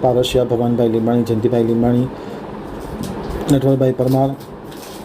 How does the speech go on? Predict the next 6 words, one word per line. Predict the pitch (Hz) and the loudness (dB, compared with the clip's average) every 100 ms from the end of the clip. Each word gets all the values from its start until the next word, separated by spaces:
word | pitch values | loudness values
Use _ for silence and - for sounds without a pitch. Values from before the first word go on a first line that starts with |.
| - - - - | -14 -14 -12 2
પી | 135 | 4
બી | 135 131 | 4 4
પટેલ, | 123 139 135 131 | 2 4 2 2
મીઠાભાઈ | 120 131 123 127 | 0 2 2 2
નોતિયાર, | 123 123 120 127 131 131 113 | 2 0 2 2 2 -2 -8
હસમુખ | - 131 | -2 -2